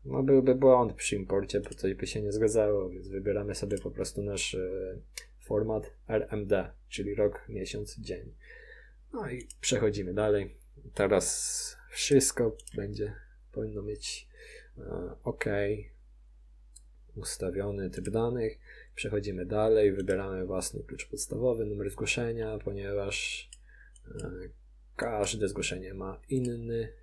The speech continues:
inny numer, jest unikalne. No i mamy tak drugą tabelę zaimportowaną. To samo robimy w pliku naprawy T X T.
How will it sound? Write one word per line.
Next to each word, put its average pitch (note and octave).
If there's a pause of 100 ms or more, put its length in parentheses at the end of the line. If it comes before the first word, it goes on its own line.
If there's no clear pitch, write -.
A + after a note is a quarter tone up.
inny G#2
numer, G#2 (460)
jest - (140)
unikalne. G#2 (1500)
No G3+
i C#3
mamy G2+ (100)
tak -
drugą -
tabelę G2+
zaimportowaną. - (640)
To C#3
samo G#2+
robimy G2
w -
pliku F#2+
naprawy F2+
T -
X G2+
T. G#2